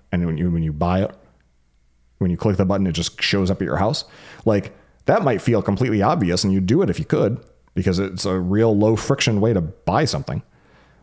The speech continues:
But that might be an infringement of the patent that Apple, or that Amazon has for one-click purchase.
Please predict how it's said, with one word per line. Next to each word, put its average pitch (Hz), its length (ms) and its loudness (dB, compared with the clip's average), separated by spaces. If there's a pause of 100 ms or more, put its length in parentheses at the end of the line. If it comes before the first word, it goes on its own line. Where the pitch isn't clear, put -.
But - 720 0 (800)
that 117 240 2
might 113 220 2
be 107 160 4
an 113 80 2
infringement 110 540 2
of 92 520 0 (240)
the 98 100 -2
patent - 400 -2
that 92 120 0
Apple, 87 500 -2
or 107 80 2
that 92 160 0
Amazon 95 420 2
has 90 280 0
for 92 160 0
one-click 90 420 -2
purchase. - 420 -4